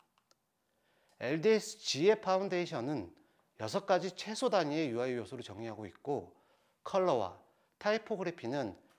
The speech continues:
엘디에스 M의 파운데이션을 계승합니다. 또한 여섯 가지 요소를 조합하여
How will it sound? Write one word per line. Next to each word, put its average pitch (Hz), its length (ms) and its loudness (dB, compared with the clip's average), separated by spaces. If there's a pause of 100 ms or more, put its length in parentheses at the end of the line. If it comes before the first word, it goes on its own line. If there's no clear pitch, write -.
(120)
엘디에스 175 640 0
M의 165 280 0
파운데이션을 170 600 -2
계승합니다. 95 640 -12 (800)
또한 185 400 6 (360)
여섯 151 260 -4
가지 214 220 2
요소를 170 300 0
조합하여 127 720 -2